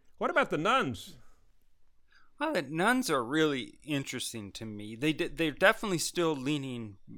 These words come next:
Speaker 2: Biden. I, that's, that's, we know that, and we can see that both in the Never data that you have there, and also those who specifically identify as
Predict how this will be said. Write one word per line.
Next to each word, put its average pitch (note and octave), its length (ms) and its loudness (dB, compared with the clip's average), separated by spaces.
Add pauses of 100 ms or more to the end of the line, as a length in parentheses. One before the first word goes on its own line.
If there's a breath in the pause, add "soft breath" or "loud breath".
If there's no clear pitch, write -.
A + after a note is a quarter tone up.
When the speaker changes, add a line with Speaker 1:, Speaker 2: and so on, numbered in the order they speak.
(160)
Speaker 2:
Biden. A2+ 580 -2
I, A2 220 -10
that's, A#2+ 300 -6
that's, - 420 0 (120)
we C#3 100 2
know C#3+ 160 4
that, G#2+ 300 0
and C3+ 320 -4
we C3+ 100 -4
can C3+ 140 -6
see - 140 -2
that C#3 200 6
both C#3 200 0
in B2+ 120 -6
the A2+ 80 -4
Never C3 400 0
data C3 320 0
that A2+ 120 -6
you A#2 100 -8
have A#2 260 -2
there, A2+ 220 0
and G#2 100 -8
also G#2+ 380 -6 (320 loud breath)
those A#2+ 180 -2
who A#2 100 -6
specifically B2 720 -2
identify G#2 680 -6 (460 soft breath)
as G2+ 300 -4